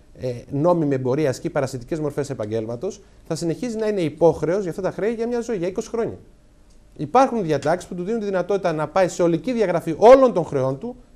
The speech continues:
μέσα σε τρία χρόνια. Αυτά γιατί τα κάνει η οργανωμένη πολιτεία; Γιατί είχε να σταθμίσει δύο κινδύνους. Να έχει έναν πολίτη που είκοσι χρόνια θα ζει κυνηγημένος από τις πιστωτίες του και δεν, χωρίς να έχει πλέον περιουσία, γιατί ό,τι ένα του πάρουν θα το έχουν πάρει,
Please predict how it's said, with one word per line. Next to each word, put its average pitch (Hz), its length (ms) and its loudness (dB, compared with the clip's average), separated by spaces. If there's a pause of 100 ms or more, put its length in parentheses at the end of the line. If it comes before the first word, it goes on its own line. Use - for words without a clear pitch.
(140)
μέσα 254 160 -6
σε 254 120 -8
τρία 247 200 -4
χρόνια. 220 280 -6 (680)
Αυτά 160 540 0
γιατί 143 180 -2
τα 220 120 -2
κάνει 165 160 -2
η 135 40 -2
οργανωμένη 113 400 -6
πολιτεία; 98 460 -10 (800)
Γιατί 123 240 -4
είχε 180 120 -2
να 180 60 2
σταθμίσει 190 640 -2
δύο 202 580 -4
κινδύνους. 143 580 -4 (260)
Να 160 120 -2
έχει 156 140 -2
έναν 170 160 0
πολίτη 151 440 -2
που 135 120 -8
είκοσι 151 240 -6
χρόνια 147 260 -4
θα 131 120 -6
ζει 127 140 -6
κυνηγημένος 127 560 -6
από 117 100 -12
τις - 80 -18
πιστωτίες 135 540 -6
του 110 140 -10 (340)
και 135 320 -2
δεν, 170 200 -2
χωρίς 170 260 -4
να 185 80 -2
έχει - 120 -4
πλέον 127 200 -4
περιουσία, 113 360 -6
γιατί 131 160 -6
ό,τι 135 120 -6
ένα 127 140 -6
του - 100 -18
πάρουν 127 180 -4
θα 113 60 -10
το 123 80 -8
έχουν 110 120 -12
πάρει, 104 320 -6